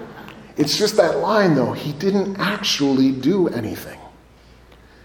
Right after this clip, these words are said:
It looks like he's making a big sacrifice here, but he didn't actually do anything.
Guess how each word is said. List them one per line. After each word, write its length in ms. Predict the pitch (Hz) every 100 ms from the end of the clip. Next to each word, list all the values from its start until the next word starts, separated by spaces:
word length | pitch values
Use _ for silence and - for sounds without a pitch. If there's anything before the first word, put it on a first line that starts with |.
| - - -
It 140 | 170 170
looks 280 | 233 240
like 240 | 220 185 180
he's 160 | 175
making 320 | 175 175 170 160
a 40 |
big 220 | 165 160
sacrifice 600 | 165 185 - 127 143 139
here, 80 | 165
but 160 | 147 147
he 160 | 160
didn't 500 | 147 - 196 202 165 - - -
actually 1040 | 165 220 - - 156 147 135 127 120 120 - - - 151
do 340 | 180 247 226
anything. 840 | - 151 131 120 - 123 - -